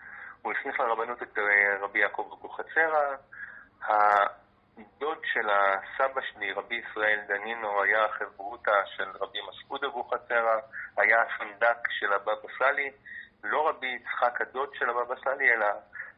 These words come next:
הדוד, אה, של הסבא שלי, רבי ישראל דנינו, היה זה של הסנדק. בנו, רבי אלעזיז,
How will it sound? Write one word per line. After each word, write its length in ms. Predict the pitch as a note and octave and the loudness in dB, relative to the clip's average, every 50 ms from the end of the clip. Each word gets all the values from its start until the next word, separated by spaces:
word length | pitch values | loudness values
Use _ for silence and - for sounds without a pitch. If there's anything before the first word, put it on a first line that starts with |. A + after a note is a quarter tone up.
| _ - | _ -6
הדוד, 340 | G#2+ - - _ B2 B2+ - - | -6 -6 -4 _ -8 -8 -4 0
אה, 460 | A#2+ A#2 A2+ A2 G#2+ G#2+ G#2+ G#2+ G#2+ A2 - _ _ - - - - - | 0 2 2 0 0 -2 -6 -8 -10 -12 -16 _ _ -4 2 2 2 2
של 160 | A2+ G#2 G2+ | 2 0 -4
הסבא 360 | G#2 - - - C#3 C3+ C3+ C3 | -4 -4 -2 -2 -2 -2 -2 -6
שלי, 260 | - - - G#2 G2+ | -6 -6 -4 -2 -2
רבי 200 | G2+ G2+ - A#2 | -2 -2 -4 -2
ישראל 400 | A#2 A2 - - A2+ A2+ A#2+ A#2+ - | -2 -2 0 0 0 -2 -2 -2 -4
דנינו, 300 | - - A#2 A#2 A2+ A2 | -6 -8 -6 -2 0 0
היה 180 | G#2+ G#2 A2 A2 G#2+ - | 2 2 0 0 0 -4
זה 60 | A2+ G#2+ | -6 -6
של 160 | - - G#2 | -2 -2 -2
הסנדק. 600 | G2 - - - G2 G#2 A#2 C3+ C3+ B2+ - - - - _ | -2 -2 -6 -10 -12 -4 0 2 2 2 2 -2 -6 -6 _
בנו, 360 | - B2+ C#3+ D#3 D3+ - - - _ _ - - - - - - - _ | -6 -2 2 2 2 2 0 -6 _ _ -20 -16 -14 -14 -14 -14 -14 _
רבי 300 | - G#2+ G#2+ - - B2+ C3 | -8 -6 -6 0 2 2 4
אלעזיז, 680 | B2+ - G#2 G#2 G2 G2+ A#2 C#3+ D3 C3+ A#2 G#2 G2 | 4 4 2 2 2 2 2 0 2 0 -2 -4 -4